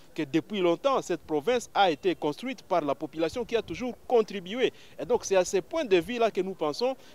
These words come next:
que le gouvernement provincial, le gouvernement central ferait mieux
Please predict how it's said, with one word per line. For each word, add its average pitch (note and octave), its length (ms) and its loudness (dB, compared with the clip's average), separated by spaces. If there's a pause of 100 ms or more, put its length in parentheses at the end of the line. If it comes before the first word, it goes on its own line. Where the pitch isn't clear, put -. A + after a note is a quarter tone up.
que F3 100 0
le E3 140 2
gouvernement E3+ 760 2 (260)
provincial, F3 640 2
le C#3+ 60 -2
gouvernement E3+ 600 0
central E3 520 0 (200)
ferait F#3 420 6
mieux F#3 340 2